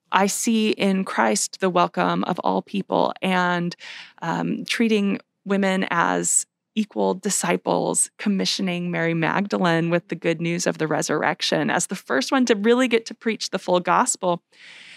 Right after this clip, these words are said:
And so, um, I, I see my Christianity and my feminism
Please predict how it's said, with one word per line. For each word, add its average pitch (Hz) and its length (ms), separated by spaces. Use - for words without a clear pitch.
And 220 140
so, 202 540
um, 190 400
I, 196 460
I 175 180
see 185 560
my 160 300
Christianity 180 640
and 165 140
my - 260
feminism 175 800